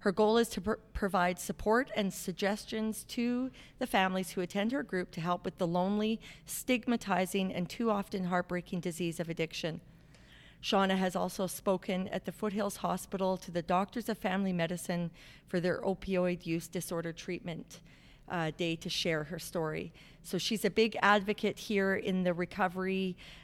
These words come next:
um, addiction community, sharing her story. Uh, Shauna has most recently,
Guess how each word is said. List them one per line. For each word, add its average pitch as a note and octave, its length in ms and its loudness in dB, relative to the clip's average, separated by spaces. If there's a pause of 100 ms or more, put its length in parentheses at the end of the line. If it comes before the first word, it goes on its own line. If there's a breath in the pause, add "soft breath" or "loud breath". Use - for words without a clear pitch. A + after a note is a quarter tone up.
(120 loud breath)
um, E3 640 0 (480)
addiction G3 500 2
community, G#3 640 2
sharing G3 380 2
her G3 120 0
story. G3 460 2 (320 loud breath)
Uh, E3+ 300 2 (320)
Shauna G3 420 4
has F#3 260 0
most A3 380 4
recently, G3 640 -2